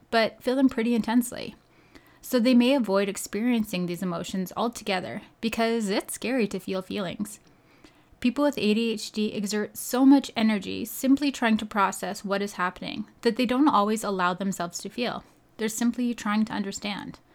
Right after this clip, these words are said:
Trouble managing emotions is a common A D H D symptom, but people with A D H D often get better at managing their emotions as they get older.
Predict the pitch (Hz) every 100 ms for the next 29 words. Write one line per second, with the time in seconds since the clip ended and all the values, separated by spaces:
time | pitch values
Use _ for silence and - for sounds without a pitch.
0 | _ - - - _ _ _ - 247 285
1 | 285 220 220 220 220 214 190 180 185 202
2 | 214 214 220 214 214 220 220 208 202 202
3 | 196 - - 196 - 233 - - - _
4 | _ _ _ - 233 247 220 269 262 214
5 | 208 220 214 - 208 208 - 226 254 294
6 | 269 254 214 208 202 208 190 196 202 208
7 | 208 208 - - 196 185 - 190 185 180
8 | - 254 - -